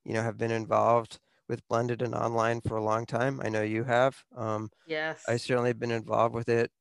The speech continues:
Speaker 1: since the early two thousands, was on the board of the Online Learning Consortium, then the Sloan C Foundation.
Speaker 2: Yes, I remember. Yes, I remember when it was called that.
Speaker 1: Yep. And, uh, you know, that really led us to accelerate,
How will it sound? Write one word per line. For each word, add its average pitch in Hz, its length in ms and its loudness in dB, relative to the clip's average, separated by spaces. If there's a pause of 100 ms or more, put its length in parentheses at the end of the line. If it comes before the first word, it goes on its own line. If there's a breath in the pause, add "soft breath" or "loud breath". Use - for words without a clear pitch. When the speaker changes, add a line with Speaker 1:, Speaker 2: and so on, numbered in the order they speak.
Speaker 1:
since 113 320 -8
the 113 140 -4
early 117 200 2
two 120 200 -6
thousands, 117 540 0
was 107 120 -10
on 107 140 -4
the 107 80 -4
board 113 400 0
of 110 100 -2
the 107 240 0 (460)
Online 117 400 0
Learning 113 260 0
Consortium, 113 800 -6
then 110 200 -2
the 107 80 -2
Sloan 117 340 -2
C 113 300 -4
Foundation. 120 680 -4 (220)
Speaker 2:
Yes, 190 400 -2
I 190 40 0
remember. 175 460 -4
Yes, 147 360 -4
I 143 80 -2
remember 151 360 -8
when 156 120 -8
it 147 80 -8
was 160 160 -8
called 214 340 -4
that. 185 380 -4 (160)
Speaker 1:
Yep. 160 240 6 (260)
And, 143 400 6
uh, 135 380 10
you 156 160 2
know, 147 80 6
that 156 240 8
really 170 240 4
led 147 440 8
us 139 340 6
to 135 200 4
accelerate, 127 800 6